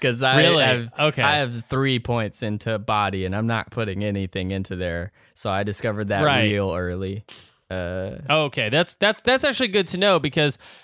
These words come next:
Speaker 2: yeah, so many times I've come up to a car and I'm like, "Oh man, I guess I'll have to level up before I can
Speaker 1: <laughs>
Speaker 2: act, do an illegal thing."
Speaker 1: But also,
Speaker 2: you know,
Speaker 1: once you, uh, buy,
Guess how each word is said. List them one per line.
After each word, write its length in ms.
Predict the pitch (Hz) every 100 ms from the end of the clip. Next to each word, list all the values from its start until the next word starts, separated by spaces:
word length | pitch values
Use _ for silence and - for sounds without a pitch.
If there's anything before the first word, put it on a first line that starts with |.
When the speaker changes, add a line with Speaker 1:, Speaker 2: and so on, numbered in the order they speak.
| _
Speaker 2:
yeah, 360 | - 170 113 127
so 240 | - 190
many 160 | 190 180
times 260 | 170 160
I've 140 | 151 123
come 140 | 151
up 80 | 143
to 80 | -
a 40 |
car 200 | 131 143
and 80 | 135
I'm 60 | 127
like, 220 | 127 120 -
"Oh 220 | 147 117
man, 340 | 127 156 160
I 60 | 151
guess 240 | 165 190
I'll 140 | 165 139
have 180 | 151 -
to 120 | 120
level 500 | 117 160 143 135 139
up 220 | 175 -
before 340 | 135 - 131
I 100 | 117
can 280 | 113 143 104 - -
Speaker 1:
<laughs> 220 | - -
Speaker 2:
act, 320 | - 139 - 143
do 160 | 160
an 100 | 151
illegal 560 | 139 131 143 165 151 135
thing." 220 | - 151
Speaker 1:
But 120 | 139
also, 340 | 143 123 127 160
Speaker 2:
you 80 | 147
know, 220 | 131 123
Speaker 1:
once 340 | 127 135 -
you, 280 | 135 131 120
uh, 560 | 110 107 101 95 95 90 - _ _ _ _ _ _ -
buy, 720 | 123 135 165 180 113 90 69